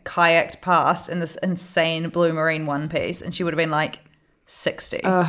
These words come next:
Speaker 1: And I was just like, "I love your swimsuit." And she was like, "Thanks, I bought it at the shop over there."
Speaker 2: Ciao.
Speaker 1: <laughs> Ciao.
Speaker 2: Ciao. <laughs> Ah.
Speaker 1: Okay.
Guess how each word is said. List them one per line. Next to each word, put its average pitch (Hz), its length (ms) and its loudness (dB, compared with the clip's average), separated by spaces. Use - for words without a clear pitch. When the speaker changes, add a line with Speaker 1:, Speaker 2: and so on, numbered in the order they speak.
Speaker 1:
And 190 100 -2
I - 20 2
was 170 80 0
just 175 140 -4
like, 185 140 2
"I 180 80 6
love 165 340 4
your 170 100 4
swimsuit." 165 520 -2
And - 100 -8
she - 40 -10
was 196 80 -6
like, 254 180 -2
"Thanks, 403 260 2
I 226 60 2
bought 220 160 -2
it 226 80 -4
at - 80 -10
the 226 60 -4
shop 294 280 -2
over 240 160 -4
there." 180 200 -8
Speaker 2:
Ciao. 240 400 8
Speaker 1:
<laughs> - 1600 2
Ciao. 233 400 8
Speaker 2:
Ciao. 494 840 8
<laughs> 262 920 -4
Ah. 214 580 6
Speaker 1:
Okay. 185 580 4